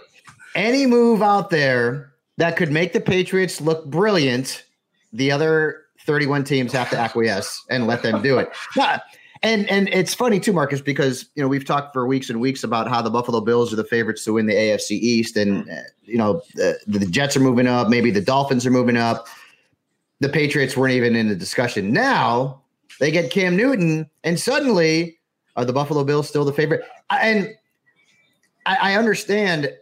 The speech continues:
Speaker 2: Cam is a former M V P, great quarterback. He hadn't been all that great, uh, recently. Of course, he's dealt with injuries.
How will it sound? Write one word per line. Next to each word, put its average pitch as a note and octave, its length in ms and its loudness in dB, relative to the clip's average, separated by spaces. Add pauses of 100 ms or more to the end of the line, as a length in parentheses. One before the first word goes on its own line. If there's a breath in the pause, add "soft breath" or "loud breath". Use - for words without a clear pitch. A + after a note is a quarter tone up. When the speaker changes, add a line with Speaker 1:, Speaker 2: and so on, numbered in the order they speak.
(240)
Speaker 2:
Cam F#3 260 0
is D3+ 120 0
a D#3+ 40 -2
former D#3+ 320 0
M D3 140 0
V C#3 120 0
P, C#3 580 0 (240)
great D3 240 0
quarterback. B2+ 640 0 (540)
He B2 100 0
hadn't D#3+ 300 2
been D3 380 2
all C#3+ 200 2
that C#3 220 0
great, C#3 400 2
uh, G#2+ 500 0
recently. A2+ 640 -2 (140)
Of - 80 -20
course, C3 200 0
he's A2+ 140 -4
dealt C3 220 0
with A#2+ 100 2
injuries. C3 460 0